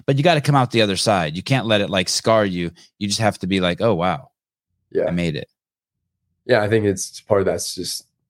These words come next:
Speaker 2: maturity of experience and being able to relate to other people, right? That's the beauty of having, I think, people in your life, friends, right? Brothers and sisters, if you will,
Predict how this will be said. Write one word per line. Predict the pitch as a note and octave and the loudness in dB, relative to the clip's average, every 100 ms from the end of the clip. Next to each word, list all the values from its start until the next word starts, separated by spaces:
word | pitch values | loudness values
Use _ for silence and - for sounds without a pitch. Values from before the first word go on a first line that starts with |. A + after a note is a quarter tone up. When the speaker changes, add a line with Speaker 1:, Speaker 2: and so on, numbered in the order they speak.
| _ | _
Speaker 2:
maturity | A2 G2 - F#2+ F#2+ F#2+ F#2 | -4 -4 0 2 2 2 2
of | F2 E2+ | 0 -2
experience | - - F2+ G2+ G2+ G#2 | -8 -4 0 2 0 0
and | F#2+ | 0
being | G2 G2 | 2 2
able | F#2+ F#2 | 2 2
to | |
relate | F2+ F2+ F2+ F2 | 0 2 2 0
to | F#2+ | -2
other | E2 | -2
people, | E2 F#2+ F#2 F2 | -2 -4 -4 -2
right? | F2+ F#2+ F#2+ _ _ _ _ _ _ _ _ _ _ _ - | 0 0 -2 _ _ _ _ _ _ _ _ _ _ _ -2
That's | G2+ | 0
the | G#2 | 0
beauty | G2 G2+ G2+ G2 | 2 2 4 2
of | F2+ | 2
having, | G2+ G2 F#2+ F2+ F2+ - | 2 2 0 -2 -6 -4
I | F#2+ | -2
think, | F#2 F#2 - _ _ _ | 0 0 -2 _ _ _
people | - G2+ G2+ | -2 0 2
in | F#2 | 0
your | E2+ | 0
life, | E2+ F2 E2 | 2 2 2
friends, | - E2+ F2+ D#2 - | -2 -4 -2 -4 -4
right? | D2+ C#2+ - | -2 -4 -2
Brothers | F#2+ E2+ F#2 | 0 0 -2
and | - | -6
sisters, | - F#2+ D2 F2+ | -4 -4 -4 -6
if | G2+ - | -6 -4
you | |
will, | G2 G2 G2 | 2 2 2